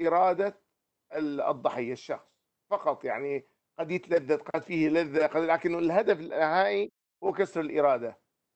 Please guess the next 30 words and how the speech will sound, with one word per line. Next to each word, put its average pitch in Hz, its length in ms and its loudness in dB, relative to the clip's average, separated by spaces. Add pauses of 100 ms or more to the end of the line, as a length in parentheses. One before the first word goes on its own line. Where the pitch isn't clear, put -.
(260)
مشكلة 180 380 -8
إذا 147 220 2
كسرت 165 440 -8
إرادة 170 360 2
الإنسان، 147 520 -4
انتهى 156 380 -6
كإنسان، 127 540 -8
يعني، 104 160 -16
سلبت 160 360 -6
إنسانيته، 143 680 -6 (440)
لأن 170 220 0
ما 160 200 4
يميز 160 380 0
الإنسان 147 600 -4
عن 165 200 -6
البهيمة، 147 500 0
عن 143 240 0
الحيوان، 139 540 0
أن 160 240 -2
لديه 180 640 -2
إرادة. 135 380 2 (400)
يعني، 180 280 2
هو 196 160 2
جايع، 208 600 6 (840)
يشتهي 226 380 2
ياكل، 202 320 6
بس 226 160 -4
يقدر 214 280 2
ما 170 160 2
ياكل. 143 320 -2